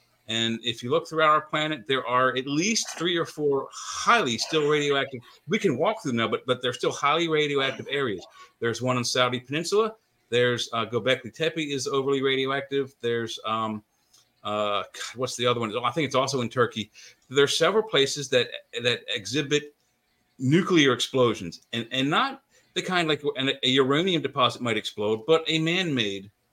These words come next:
nuclear explosion. And we have evidence, verified evidence of two huge explosions on Mars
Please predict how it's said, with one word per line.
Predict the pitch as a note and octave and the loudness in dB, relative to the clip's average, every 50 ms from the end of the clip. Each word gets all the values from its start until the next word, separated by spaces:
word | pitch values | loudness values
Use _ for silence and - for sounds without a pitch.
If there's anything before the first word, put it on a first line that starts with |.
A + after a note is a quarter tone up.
| _ - | _ 0
nuclear | B2 C3 C3 C3 B2+ A#2 G#2 | 0 0 0 0 -2 -2 -2
explosion. | - - - A#2 G#2+ G2+ G2 F#2+ G#2+ B2 C3 B2+ - _ _ _ _ _ - _ | -4 -6 -4 -2 0 0 0 -2 -4 -6 -8 -8 -14 _ _ _ _ _ -18 _
And | - B2 D3 | -4 0 2
we | D#3+ D#3+ | 2 2
have | F3+ F#3+ E3 D3 | 2 2 0 4
evidence, | D#3+ F#3 G#3+ G#3 E3+ B2+ A#2+ B2+ - - - - _ _ _ _ _ | 4 4 4 4 2 0 0 -2 -2 -4 -4 -6 _ _ _ _ _
verified | - A#2+ F3+ A#3+ C#4 C#4 C4 - - G#2+ G2 F#2 F2 E2 - _ _ _ - | -2 0 2 2 2 0 0 0 0 0 2 0 -4 -8 -14 _ _ _ 0
evidence | D3+ - D#3 D3 A2+ G#2 G#2+ - A#2+ | 0 2 2 2 0 -2 -2 -4 -6
of | G#2+ - - _ | -6 -6 -10 _
two | - - C#4 C4+ A#3+ E3+ B2+ A2+ - - _ _ _ _ _ _ | 0 2 4 4 6 4 4 2 -2 -10 _ _ _ _ _ _
huge | - - - - - C4 C#4 A#3+ F3+ D3 B2+ - | -8 -4 -4 2 4 4 4 4 4 2 0 -2
explosions | C3+ A#2+ - - - D3 D3 D3 C3+ A2+ B2+ A#2 A#2+ | -4 -4 -4 -2 2 4 4 4 4 2 -2 -2 0
on | A#2+ A2 A2+ A2+ | 0 0 0 2
Mars | C#3 D#3+ D#3 A2+ - - - - - - | 4 4 4 4 2 -2 -10 -14 -16 -16